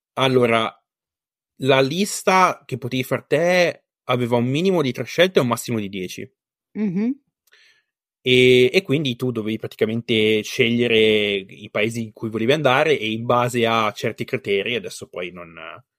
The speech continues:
Speaker 2: Vabbè,
Speaker 1: c'è
Speaker 2: tu
Speaker 1: tutta
Speaker 2: hai
Speaker 1: la serie
Speaker 2: fatto una
Speaker 1: psicologica.
Speaker 2: lista
Speaker 1: Io ho fatto una
Speaker 2: di
Speaker 1: lista.
Speaker 2: dieci? Di dieci
Speaker 1: Ho f-,
Speaker 2: posti?
Speaker 1: eh, erano dieci, erano dieci posti, sì. Avevo,
Speaker 2: Ok.
Speaker 1: li avevo fi-, li avevo fi-, li avevo messi tutti. Eh, vabbè, ovviamente, allora, mi ricordo che il primo, il,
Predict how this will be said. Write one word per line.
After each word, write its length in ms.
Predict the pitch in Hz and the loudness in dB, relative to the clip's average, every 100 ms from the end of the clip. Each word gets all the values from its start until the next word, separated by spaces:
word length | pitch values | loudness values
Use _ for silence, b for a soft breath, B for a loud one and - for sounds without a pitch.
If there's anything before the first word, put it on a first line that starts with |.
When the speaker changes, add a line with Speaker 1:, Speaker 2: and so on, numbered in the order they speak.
| _ _ _ _ _ _ _ _ _ _ | _ _ _ _ _ _ _ _ _ _
Speaker 2:
Vabbè, 280 | 233 196 185 | -6 -4 -6
Speaker 1:
c'è 60 | - | -4
Speaker 2:
tu 120 | 311 | 0
Speaker 1:
tutta 80 | 311 | 2
Speaker 2:
hai 80 | 226 | 2
Speaker 1:
la 60 | |
serie 280 | 208 233 220 | 0 -2 0
Speaker 2:
fatto 60 | 247 | 0
una 180 | 240 | 2
Speaker 1:
psicologica. 720 | 233 254 269 - 240 226 220 214 | 2 2 0 0 0 2 2 2
Speaker 2:
lista 0 | |
Speaker 1:
Io 80 | - | 4
ho 40 | |
fatto 220 | 208 - | 4 2
una 100 | 131 | 0
Speaker 2:
di 60 | 233 | -2
Speaker 1:
lista. 240 | 233 254 254 | 0 2 2
Speaker 2:
dieci? 320 | - 254 - _ _ | -2 -6 -8 _ _
Di 160 | 208 220 | -8 -2
dieci 280 | 233 214 | -2 -2
Speaker 1:
Ho 40 | 143 | -2
f-, 120 | - | 2
Speaker 2:
posti? 80 | 233 | 4
Speaker 1:
eh, 500 | 160 160 156 135 - | 6 6 6 4 0
erano 280 | - 202 202 | -2 2 2
dieci, 240 | 165 233 196 | 0 -2 -2
erano 200 | 196 214 | -2 -2
dieci 200 | 202 - | -4 -4
posti, 240 | 113 110 | -6 -6
sì. 200 | - 110 _ _ _ _ _ | -12 -20 _ _ _ _ _
Avevo, 280 | 117 127 127 | 0 2 4
Speaker 2:
Ok. 0 | |
Speaker 1:
li 120 | 127 | 4
avevo 420 | 131 131 127 123 | 6 6 4 0
fi-, 180 | - 131 | -4 -10
li 60 | 123 | -6
avevo 160 | 127 | -6
fi-, 280 | 120 120 117 123 | -6 -10 -10 -8
li 80 | 117 | -4
avevo 200 | 123 120 | -4 -4
messi 240 | 123 - | -6 -10
tutti. 340 | - 95 _ 214 | -18 -20 _ -12
Eh, 1040 | 233 _ _ _ _ _ - 110 104 110 | -12 _ _ _ _ _ -12 -6 -2 0
vabbè, 280 | 120 120 117 | 2 4 2
ovviamente, 480 | 113 123 127 123 123 | 2 0 -2 0 2
allora, 260 | 120 117 | 2 0
mi 100 | 117 | 2
ricordo 200 | 131 185 202 | 2 4 2
che 100 | 147 | -2
il 40 | |
primo, 300 | 135 143 135 | -4 -2 -2
il, 240 | 123 120 | -6 -12